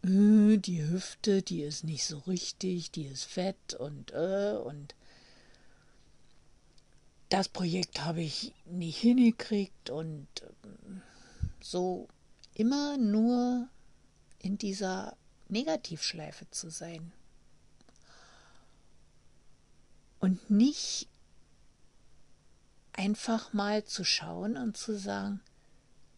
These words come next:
„Ja, war nicht so optimal, aber irgendwie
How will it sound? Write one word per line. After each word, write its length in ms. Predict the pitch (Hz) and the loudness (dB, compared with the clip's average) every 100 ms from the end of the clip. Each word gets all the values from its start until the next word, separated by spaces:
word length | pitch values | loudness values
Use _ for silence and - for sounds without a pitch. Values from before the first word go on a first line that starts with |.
| - - - - - - - - - 247 | -20 -20 -20 -20 -20 -20 -20 -20 -10 0
„Ja, 380 | 330 359 185 160 - - - - - - - - - - - - - - - - - 156 | 2 2 0 -6 -16 -20 -20 -20 -20 -20 -20 -20 -20 -20 -20 -20 -20 -20 -20 -20 -16 -8
war 160 | 175 | -2
nicht 240 | 190 165 - | 0 0 0
so 240 | 175 180 | 2 4
optimal, 720 | 175 - 160 151 139 143 247 339 | 2 0 -6 -6 -8 -8 -6 -4
aber 360 | 320 170 156 | -4 -6 -8
irgendwie 880 | 170 151 151 202 - - 285 311 330 | -10 -8 -4 -4 -4 -8 -4 -2 -4